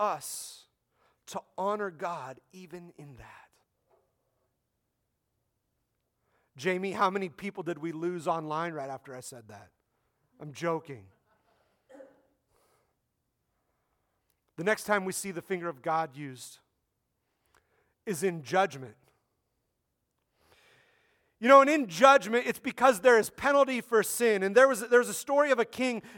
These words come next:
named Belshazzar. And in the book of Daniel chapter five, there was a king that followed Nebuchadnezzar,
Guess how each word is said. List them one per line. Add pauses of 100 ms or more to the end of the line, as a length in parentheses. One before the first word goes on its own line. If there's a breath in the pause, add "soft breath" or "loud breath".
named
Belshazzar.
And
in
the
book
of
Daniel
chapter
five, (280 loud breath)
there
was
a
king
that
followed
Nebuchadnezzar,